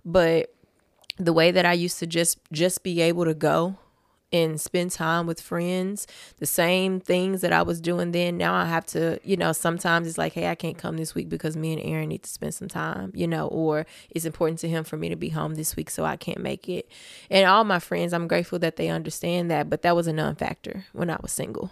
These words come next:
you know? And so just learning to accept that, and, and sometimes it's hard for the person in that situation to accept, like, for me, like, "Dang, I can't just go,"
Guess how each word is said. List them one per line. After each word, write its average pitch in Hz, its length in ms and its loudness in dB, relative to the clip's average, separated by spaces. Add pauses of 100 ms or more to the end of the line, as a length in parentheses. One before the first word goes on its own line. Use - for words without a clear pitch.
you 180 140 2
know? 170 300 0 (580)
And 175 180 4
so 180 180 6
just 170 220 -2
learning 185 360 0
to 190 180 -2
accept - 640 -2
that, 165 360 0
and, 202 220 2 (100)
and 185 160 0
sometimes 214 540 -2
it's 185 100 -4
hard 180 320 0
for 180 140 0
the 170 100 -4
person - 480 -6
in 240 220 -2
that 175 140 -2
situation 156 560 -6
to - 120 -6
accept, 160 380 -4
like, 160 200 0
for - 160 -6
me, 165 380 0
like, 147 220 -8
"Dang, 147 280 -4
I 143 60 -10
can't - 260 -4
just 151 220 -10
go," 104 240 -4